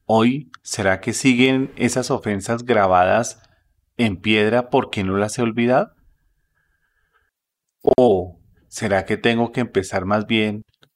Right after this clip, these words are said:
a escribirlas en la arena para que el viento las lleve? Aquí hay un cuestiona-, un cuestionario práctico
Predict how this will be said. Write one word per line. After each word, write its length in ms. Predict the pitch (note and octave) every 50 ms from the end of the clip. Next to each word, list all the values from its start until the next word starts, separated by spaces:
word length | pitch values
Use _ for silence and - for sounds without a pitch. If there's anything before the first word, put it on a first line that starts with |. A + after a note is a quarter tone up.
| _ _ _ _ _ _ _ _ _ _ _ _ _
a 120 | - A#2+ A#2+
escribirlas 760 | A#2 - - A#2 F#2+ F#2+ G2 A2 B2 C3+ D3+ D#3 D#3 D3+ -
en 120 | C3 A2+ G#2
la 100 | G2+ F#2+
arena 420 | F#2+ G#2 G2 F#2 F#2 F#2+ G2 - _ _ _
para 220 | - G#2+ G2+ G2
que 100 | - -
el 80 | G2 F2
viento 360 | E2 G2 F#2+ F#2 F2 - G2+
las 200 | F#2 F#2 E2+ -
lleve? 300 | - E2 E2 F2 F2 _ _ _ _ _ _ _ _ _ _ _ _ _ _ _ _ _ _ _ _ _ _ - - - - - - - _
Aquí 200 | - - C4+ B3+
hay 80 | C4+ C#4
un 60 | C#4
cuestiona-, 580 | C4 C#4+ C4+ C4+ G#3 F3 C#3+ C3+ B2+ C3 C3+ - -
un 100 | D3+ D#3
cuestionario 600 | - G#3 G3+ - - C#3 A#2+ A2 G#2 A2+ C3+ C3+
práctico 680 | - C#3 C3+ B2+ - - B2+ A#3+ - - C3 C3 -